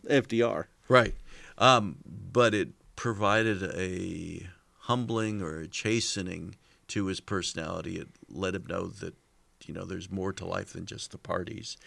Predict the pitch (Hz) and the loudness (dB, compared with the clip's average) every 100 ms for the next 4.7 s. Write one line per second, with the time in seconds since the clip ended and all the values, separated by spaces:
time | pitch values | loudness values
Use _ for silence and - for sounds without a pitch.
0 | - 139 127 110 104 95 85 80 78 80 | 2 8 8 6 2 0 2 0 -2 -6
1 | - _ _ _ _ _ - - - _ | -10 _ _ _ _ _ -20 -20 -20 _
2 | - 80 71 - 107 - - - 101 117 | -8 -4 -4 -6 -10 -14 -14 -10 -6 -4
3 | 104 117 - _ _ _ - - - 156 | -2 -4 -6 _ _ _ -18 -18 -12 -12
4 | 143 160 165 202 196 170 | 6 8 8 10 10 10